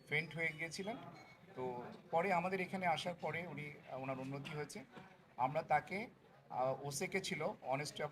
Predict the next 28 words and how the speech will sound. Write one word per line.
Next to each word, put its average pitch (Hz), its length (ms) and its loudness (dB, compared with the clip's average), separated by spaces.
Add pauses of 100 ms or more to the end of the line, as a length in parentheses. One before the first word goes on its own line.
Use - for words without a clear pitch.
(140)
ইমার্জেন্সি 139 460 0
সেন্টার 165 400 0
থেকে 175 260 -4
আমরা 151 280 8
আজকে 160 420 2
তাকে 139 200 -2
কেবিনে 170 380 0
শিফট 147 260 -2
করেছি। 107 300 -10 (400)
উনি 185 140 0
মোটামুটি 190 380 2
ভালো 147 240 4
আছেন। 135 260 6
পনেরো - 340 0
জুলাই 175 280 6
থেকে, 185 340 -2
আহ, - 60 -4 (800)
বৈষম্যবিরোধী 151 580 -2
ছাত্র 151 360 2
আন্দোলনে 139 380 0
আহত, 135 420 2 (320)
আহ, 123 280 4 (580)
ছাত্র 202 540 2
এবং 208 240 0
অন্যান্য 202 560 2 (300)
পেশার, 175 340 4 (520)
আহ, 131 380 4 (180)
আমাদের 139 320 -2